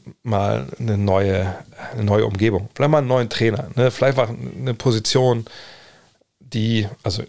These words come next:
ich meine als Point Guard bei ihm, ne, wo klarer ist: hey, das sind deine Minuten, das ist deine Rolle, ne, wo ein bisschen weniger Konkurrenz, das ist eigentlich konkurrenzbelebendes Geschäft, aber ich glaub, ein junger Spieler wie er, der braucht einfach Sicherheit und dass er Vollgas geben kann. Ich würde mir auch wünschen, dass Quickly woanders spielt.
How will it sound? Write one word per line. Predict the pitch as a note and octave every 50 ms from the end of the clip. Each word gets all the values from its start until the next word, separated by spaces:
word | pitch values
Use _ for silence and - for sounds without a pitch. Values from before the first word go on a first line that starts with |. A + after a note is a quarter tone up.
| _
ich | - -
meine | G#2 -
als | - -
Point | - - G#2 G2+ G2+ -
Guard | A2 G#2+ -
bei | - -
ihm, | A2 G#2+ G#2 G2 G#2 B2+ - _ _ -
ne, | A2+ A2 G#2+
wo | A2 -
klarer | - - G#2 G2 A2+ A#2 G#2+ G2+
ist: | G2+ G#2 - - - -
hey, | - A#2+
das | G#2+ G#2+ -
sind | - A2 G2+
deine | F#2 F#2
Minuten, | F#2+ G2+ G2+ A2 A#2 A#2+ A#2+ - G2+
das | F2+ F2 -
ist | - - -
deine | G2 F#2 F#2+ F#2+
Rolle, | F#2 G#2 A2 G#2 G2 G2 F#2+ F#2+ - - - - - - - - - _ -
ne, | - G#2 G#2+ G#2+ G#2 G#2+ - - A2+ B2 - - - - - -
wo | A#2+ A2+
ein |
bisschen | A#2 A#2+ - A2+ G2+
weniger | A2+ A#2 G#2
Konkurrenz, | - - G#2+ - A2 G2 A#2 C3 A2
das | G#2 A2 A2 F#2+ G#2+
ist | B2+ - C#3 -
eigentlich | G#2+ A2+ C#3 C3+ - - -
konkurrenzbelebendes | - A2 G2 G2+ A2+ A2 - - A2 - - A#2+ - G#2 - -
Geschäft, | G#2 G2+ - C3 B2 - -
aber | G2+
ich | F#2+
glaub, | G2+ - -
ein | A2+
junger | A#2+ A#2+ A2
Spieler | - - - A2 G#2 F#2+
wie | - B2+
er, | C#3 C3+
der | A2+ A2+ G#2
braucht | - B2 B2
einfach | - - B2 A#2 - - - - - - - - - - - -
Sicherheit | - - B2 A2+ - A#2 G#2 G2+ G2+ G2+ G2+ G2+ G2 -
und | A#2 A2 A2 A#2+ A2+
dass | A#2 A2+ - -
er | G#2
Vollgas | - - G#2+ G#2+ G2 G2 F#2+ -
geben | - A2 - - -
kann. | - G2 F#2 -
Ich | - B2
würde | G3 A3+
mir | D#3+ A2
auch | F#2
wünschen, | G#2 B2 - -
dass | F#3 F3+ -
Quickly | - - A#2+ - G2 F2+
woanders | F#2 F#2 G2 G2
spielt. | - - - - - - -